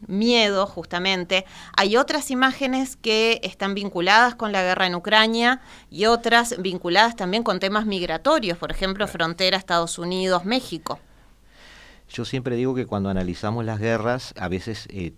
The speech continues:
Speaker 2: tendemos en las entrevistas y eso a dedicar tiempo a escandalizarnos, y yo parezco bastante frío a veces en los análisis, porque lo que yo le digo a,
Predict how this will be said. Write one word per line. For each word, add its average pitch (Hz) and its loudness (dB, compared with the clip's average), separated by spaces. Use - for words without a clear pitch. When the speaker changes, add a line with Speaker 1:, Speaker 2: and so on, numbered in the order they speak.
Speaker 2:
tendemos 101 -2
en 92 -4
las 85 -6
entrevistas 85 -8
y 90 -6
eso 92 -10
a 87 -2
dedicar 90 -2
tiempo 98 -4
a 92 -2
escandalizarnos, 85 -6
y 92 -6
yo 101 -2
parezco 107 -2
bastante 98 -4
frío 107 -2
a 87 0
veces 85 -6
en 82 -8
los 82 -10
análisis, 87 -4
porque 82 -6
lo 78 -6
que 80 -8
yo 92 -6
le 92 -2
digo 95 -2
a, - -4